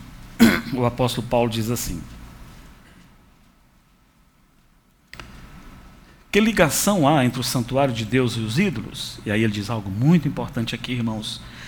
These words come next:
"porque nós somos santuário do Deus vivente. Como ele próprio disse, habitarei e andarei entre eles." Nós somos o tabernáculo de Deus, a morada de Deus, o santuário de Deus.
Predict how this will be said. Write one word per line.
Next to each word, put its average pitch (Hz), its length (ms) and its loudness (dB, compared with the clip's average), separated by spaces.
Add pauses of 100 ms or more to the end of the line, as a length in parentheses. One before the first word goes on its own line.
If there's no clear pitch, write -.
(220)
"porque 127 240 2
nós 123 220 4
somos 196 520 2
santuário 135 680 2
do 120 100 -2
Deus 120 260 0
vivente. 95 640 -6
Como 160 200 0
ele 202 100 2
próprio 190 380 -2
disse, 160 420 -4 (380)
habitarei 120 840 2
e 120 80 0
andarei 110 380 2
entre 101 240 -4
eles." 87 480 -10 (340)
Nós 135 200 2
somos 135 720 0 (520)
o - 60 -16
tabernáculo 113 680 -2
de 101 140 -6
Deus, 95 420 -8
a 131 60 0
morada 120 420 4
de 104 140 -6
Deus, 95 360 -6 (240)
o 131 60 -6
santuário 110 560 0
de 95 100 -6
Deus. 92 440 -8